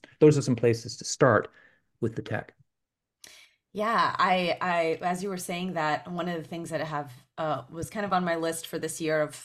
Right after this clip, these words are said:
Speaker 2: things I wanted to change was the amount of time I spend on my phone, especially on social media. And so starting in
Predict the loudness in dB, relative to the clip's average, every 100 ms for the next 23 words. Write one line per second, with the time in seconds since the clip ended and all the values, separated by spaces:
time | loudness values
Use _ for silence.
0 | -12 -10 -6 -4 -4 -4 -6 -8 -10 -12
1 | -8 -6 -6 -6 -8 -12 -20 -20 _ -6
2 | 0 0 0 -2 -2 -2 -4 -6 -6 -4
3 | -4 -6 -8 -8 -8 -10 -6 -4 -4 -6
4 | -8 -8 -6 -6 -6 -6 -8 -10 -12 -10
5 | -8 -6 -4 0 0 0 -2 -6 2 2
6 | 2 -4 -6 -6 -6 -8 -8